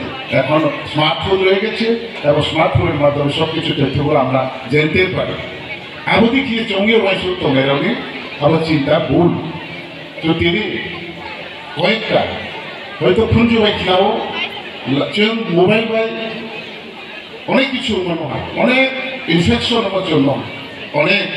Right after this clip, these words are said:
পরিবারে আমরা দেখতে পাচ্ছি কয়েকজন, আবার বেশি কাছে দূরে আমার পাশাপাশি কেউ আমরা দেখতে পাচ্ছি যে স্বামী স্ত্রী উভয়ে চাকরি করত, আর ঘরে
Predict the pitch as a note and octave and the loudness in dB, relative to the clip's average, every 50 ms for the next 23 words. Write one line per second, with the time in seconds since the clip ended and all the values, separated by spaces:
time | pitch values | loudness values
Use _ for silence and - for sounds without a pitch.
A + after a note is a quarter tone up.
0 | - - - - - - - - - - - - - - - - - - - - | -6 -6 -8 -8 -10 -10 -10 -12 -12 -14 -14 -14 -16 -16 -16 -16 -16 -16 -16 -16
1 | - - - - - - D#3+ E3 E3 E3 E3+ E3+ F#3 F#3 D#3+ D3 D3+ D#3+ D#3+ D#3 | -16 -16 -8 -2 0 2 2 2 2 2 2 2 2 2 0 0 -2 -4 -2 -2
2 | D3+ D3+ D3 - - C3 B2+ - - E3 E3+ E3+ E3+ - - - - - - - | -2 -2 0 2 2 4 2 2 2 -2 -4 -4 -6 -8 -10 -12 -14 -10 -8 -8
3 | - - - - - - - - - - - - - - - - - - - - | -8 -8 -10 -16 -16 -18 -18 -18 -18 -18 -18 -18 -18 -18 -16 -16 -16 -16 -16 -16
4 | - - - - - - D#3 E3 D#3+ D#3 D3+ C#3 C3+ C#3 D3 D3+ D3+ D#3 - - | -18 -18 -18 -18 -10 -4 0 2 2 2 0 -2 -2 2 2 2 2 2 -2 -6
5 | - - - - - - - - F3 F3 F3+ - - G3+ - - A#3+ - - G3+ | -8 -8 -10 -10 -10 -6 -2 2 2 2 4 4 4 2 2 0 -2 0 0 0
6 | F3+ F3 F3 G#3 G3+ F#3 G3 G3 G3+ F#3+ F#3 E3 D#3+ E3+ F3 F3 - - E3+ E3 | 2 2 0 -2 -2 0 2 2 4 4 4 4 4 4 2 2 2 2 2 2
7 | F#3 F3+ G#3 G#3 G#3 G#3+ - G3 F#3+ F3+ D#3+ D3 D3 D3 C#3+ C#3+ D3 C3+ C#3+ C3 | 2 2 0 0 0 0 -2 0 2 4 4 4 4 2 0 0 -2 0 0 0
8 | B2+ B2+ A#2+ A2+ - - D#3 E3 - - - - - - - - - - - - | 2 4 2 2 2 -2 -4 -4 -6 -8 -12 -14 -14 -14 -14 -14 -14 -14 -14 -14
9 | - - - - - - - - - - - - - - - - - - - - | -14 -14 -16 -16 -16 -16 -18 -16 -16 -16 -14 -14 -14 -14 -14 -14 -14 -14 -6 0
10 | F3+ F#3 F#3+ F#3 - - E3+ E3+ F3+ G3 G#3 A3 G#3+ - - - D3 C3+ A#2+ A2 | 2 2 2 2 0 -2 0 2 2 4 2 2 2 0 -2 0 2 2 2 2
11 | - - - - - - - - E3 F3 F#3 F3+ G3 G3 G#3 G#3+ G#3 G3+ - F#3+ | 0 -6 -8 -10 -10 -10 -4 0 4 4 6 6 6 6 6 4 4 2 2 2
12 | - - - - G3 G3+ G#3 G3+ F#3+ F3+ D3+ - - - B2+ A#2 - - - - | 2 2 2 2 2 2 2 4 4 2 2 2 0 -2 -2 -2 -2 -4 -8 -12
13 | - - - - - - - - - - D#3 E3 E3+ D#3+ - - B2 D#3+ F3 F#3 | -14 -14 -14 -14 -16 -16 -16 -14 -8 -2 0 2 2 2 0 0 2 4 4 4
14 | G3+ G#3 G#3+ | 4 4 4